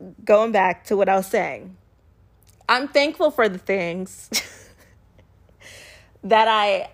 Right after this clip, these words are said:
I have. I am. Very much am.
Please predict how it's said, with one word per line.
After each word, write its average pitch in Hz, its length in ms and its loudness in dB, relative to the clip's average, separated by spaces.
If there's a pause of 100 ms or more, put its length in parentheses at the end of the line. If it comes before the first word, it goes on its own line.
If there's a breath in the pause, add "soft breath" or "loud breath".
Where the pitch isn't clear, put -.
I 208 160 4
have. 185 600 -8 (760)
I 196 140 0
am. - 480 -10 (540)
Very 180 420 -2
much 156 260 -10
am. - 380 -16